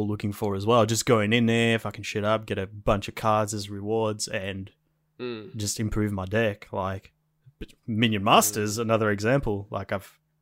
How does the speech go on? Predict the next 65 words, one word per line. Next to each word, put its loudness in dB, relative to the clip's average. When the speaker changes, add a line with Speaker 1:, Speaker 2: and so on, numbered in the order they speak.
Speaker 1:
I've 0
spent 8
money 4
in 0
the -2
game, 2
but -2
it's -4
'cause, -4
like, -8
I've -2
enjoyed 2
the 0
game, 2
and -2
I -2
was -4
like, -6
you -6
know, -2
I 0
wanna -2
give -4
him -4
some -8
money. -2
I'll -2
buy 0
the -6
season -6
pass. -6
You, 4
you -2
know 6
what? 6
That's 2
probably 2
what's -2
gonna -2
happen. 0
There's -6
gonna 0
be 2
a 4
Speaker 2:
Yeah, 4
Speaker 1:
season 2
Speaker 2:
a -6
Speaker 1:
pass. -2
Speaker 2:
season 0
pass, -2
hundred -4
percent. -16
Speaker 1:
Yeah. 2
Speaker 2:
Yeah. -4
Speaker 1:
Yeah, -12
I 6
see 2
that 4
happening, -6
but -4
I 2
don't 4
Speaker 2:
Mm-hmm. 0
Speaker 1:
see 2
that 0